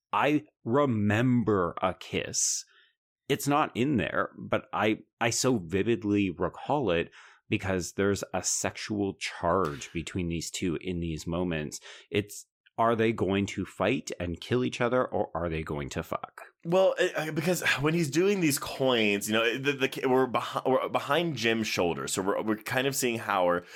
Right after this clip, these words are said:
Speaker 2: We see him lick the first coin and then put it on Jim's eye, but then I,
Speaker 1: Mm-hmm.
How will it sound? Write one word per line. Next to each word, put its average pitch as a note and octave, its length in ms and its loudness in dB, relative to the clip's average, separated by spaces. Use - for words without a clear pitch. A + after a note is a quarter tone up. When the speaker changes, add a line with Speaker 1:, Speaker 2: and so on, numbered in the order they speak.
Speaker 2:
We C3 140 2
see F3+ 220 2
him G3+ 140 2
lick C3+ 220 2
the C3+ 100 -2
first G#2 360 0
coin D#2+ 380 0
and G2 80 0
then F#2 80 0
put G#2 140 -2
it F#2 100 2
on F#2 100 0
Jim's E2+ 220 -2
eye, D2 260 0
but G2+ 160 -4
then A2+ 180 0
I, C3 120 2
Speaker 1:
Mm-hmm. E2+ 460 -4